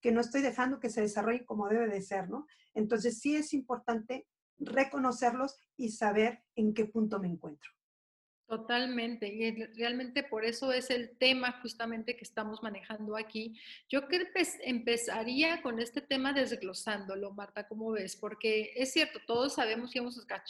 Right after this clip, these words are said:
Speaker 2: escuchado la parte de pasión, talento, éxito. Todo mundo queremos el éxito, pero también tiene que ver cuál es el éxito para ti, qué es el éxito para mí.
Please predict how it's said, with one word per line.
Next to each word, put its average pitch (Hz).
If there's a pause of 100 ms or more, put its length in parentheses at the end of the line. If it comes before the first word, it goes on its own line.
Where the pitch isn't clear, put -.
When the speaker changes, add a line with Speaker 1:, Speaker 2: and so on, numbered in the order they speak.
Speaker 2:
escuchado 226
la 220
parte 226
de 220 (320)
pasión, 233
talento, 226
éxito. 262
Todo 254
mundo 320
queremos 262
el 240
éxito, 247
pero -
también 214
tiene 254
que 233
ver 226
cuál 226
es 233
el 247
éxito 240
para 190
ti, 311
qué -
es -
el 254
éxito 349
para 202
mí. 285